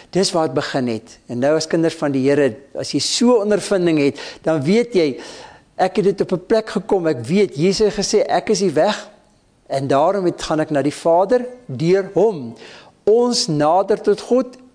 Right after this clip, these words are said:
deur Jesus Christus. Hebreërs tien vers negentien, "Terwyl ons dan, broeders, vrymoedigheid het om in die heiligdom in te gaan, deur die bloed van Jesus."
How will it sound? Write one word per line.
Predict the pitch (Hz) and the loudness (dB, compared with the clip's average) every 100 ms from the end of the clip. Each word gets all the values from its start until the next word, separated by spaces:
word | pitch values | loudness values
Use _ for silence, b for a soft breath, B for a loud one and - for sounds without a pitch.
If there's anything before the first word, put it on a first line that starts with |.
| _ | _
deur | 131 117 175 214 220 220 - | -12 -2 2 4 2 -2 -8
Jesus | 131 120 185 196 220 208 - | -8 -2 0 2 0 -2 -6
Christus. | - 226 220 - 131 - | -2 0 0 0 -2 0
Hebreërs | 156 135 208 202 | -2 2 2 2
tien | 226 220 | 0 2
vers | 214 202 | 2 2
negentien, | 190 208 214 185 180 135 B B B | 2 2 0 0 0 -2 B B B
"Terwyl | - 170 175 233 | 0 2 2 2
ons | 226 | 0
dan, | 226 175 | 0 0
broeders, | 202 208 220 | 0 2 0
vrymoedigheid | - 196 175 165 220 262 - 202 196 | 0 0 2 2 2 2 2 0 2
het | 208 202 | 0 2
om | 190 175 | 0 2
in | |
die | 175 160 | 2 0
heiligdom | 117 190 277 277 269 175 190 185 | 0 2 4 4 2 0 -2 0
in | 190 190 | 0 2
te | 180 | 0
gaan, | - 160 135 123 B B B B | 0 0 0 -2 B B B B
deur | 143 165 | 0 2
die | 170 | 2
bloed | 117 113 190 - | 0 -2 -2 -2
van | - 160 | -4 -4
Jesus." | 120 107 175 180 - 117 110 - - | -4 -2 0 0 -2 -8 -8 -16 -18